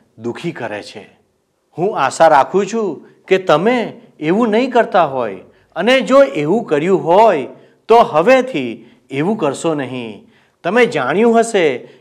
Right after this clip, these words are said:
કે માન્ના એ પ્રભુ ઈસુને જીવનની રોટલી તરીકે દર્શાવે છે, જે આપણે દરરોજ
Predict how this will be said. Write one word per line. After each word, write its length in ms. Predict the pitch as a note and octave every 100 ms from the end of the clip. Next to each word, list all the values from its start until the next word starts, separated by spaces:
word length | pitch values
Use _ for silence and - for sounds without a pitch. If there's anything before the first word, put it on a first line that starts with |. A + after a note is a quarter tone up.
| -
કે 120 | G3
માન્ના 800 | D3 B2 B2 C#3 G3+ B3 G#3+ D#3 - _
એ 120 | E3+ A3+
પ્રભુ 500 | A3+ B2+ A#2+ E3+ B3+
ઈસુને 760 | A3+ - E3+ D#3 D3+ D3+ D3+ - _ _ _ -
જીવનની 840 | G#2 A#2+ D3+ F3+ A#3 A3+ G#3+ A3 G3
રોટલી 440 | B2+ D3+ D#3 F3+
તરીકે 720 | F3+ D3 C#3 C3+ C#3 C3+ C3+ - _ A2+
દર્શાવે 540 | G#2 G2+ C3 A#2 A2
છે, 440 | G#2+ A#2 G#2+ G2+ _ _ _ -
જે 200 | B2+ G#3 A3
આપણે 540 | E3 E3+ A#3+ A#3+ F#3 - _ _ C#3+
દરરોજ 760 | B2+ C3 A#2+ E3 B3+ B3 A#3